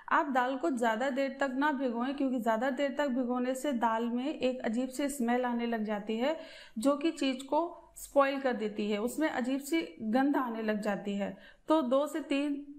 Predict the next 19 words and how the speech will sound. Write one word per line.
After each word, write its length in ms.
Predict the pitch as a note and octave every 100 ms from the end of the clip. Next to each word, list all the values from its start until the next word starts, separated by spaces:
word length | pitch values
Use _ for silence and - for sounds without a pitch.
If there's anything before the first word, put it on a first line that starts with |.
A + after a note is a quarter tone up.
| -
घंटे 380 | G#3+ B3 A#3+ C4
ही 160 | C4 C#4+
भिगोएं, 360 | B3+ A#3+ C4
इससे 320 | D4+ C4+ - D4+
ज़्यादा 320 | A#3 G3+ G#3+
ना 120 | G#3
भिगोएं। 420 | F#3+ G#3 F3+ F#3 F#3+ - - - -
और 100 | A3
भिगोने 420 | A#3+ B3+ C#4 D#4+
के 120 | D#4
बाद 220 | C#4 C#4 C#4
देखिए 320 | C4 B3 C#4+
दाल 320 | A#3+ B3 C4 C4
इस 180 | C4 -
तरीके 360 | A#3+ A3+ A#3+
से 180 | A#3+ C#4
आराम 420 | B3 G#3+ A3 A3
से 220 | G#3+ E4+ G#4+ - _ _ _ _ _ _ _ _ _ -
टूटेगी। 580 | A#3+ G#3 G3+ F3+ F#3 F#3